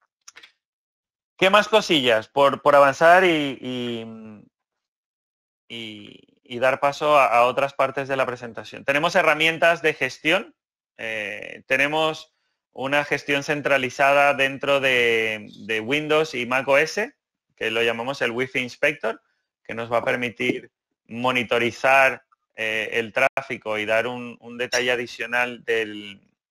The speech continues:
eh, de la configuración y del tráfico si, si no estuviéramos usando el X M S,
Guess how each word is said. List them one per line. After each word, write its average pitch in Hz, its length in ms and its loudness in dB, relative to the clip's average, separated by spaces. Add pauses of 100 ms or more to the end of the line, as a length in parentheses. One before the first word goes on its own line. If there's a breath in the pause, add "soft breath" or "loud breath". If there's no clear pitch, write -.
(640)
eh, 92 420 -12
de 104 200 -6
la 110 100 0
configuración 113 800 -2
y 120 80 -2
del 107 220 -2
tráfico 156 540 -4 (100)
si, 104 760 -8
si - 200 -12
no 110 80 -14
estuviéramos 123 460 -6
usando 120 420 -4
el 117 100 0
X 113 340 -6
M 117 240 -2
S, 196 320 -8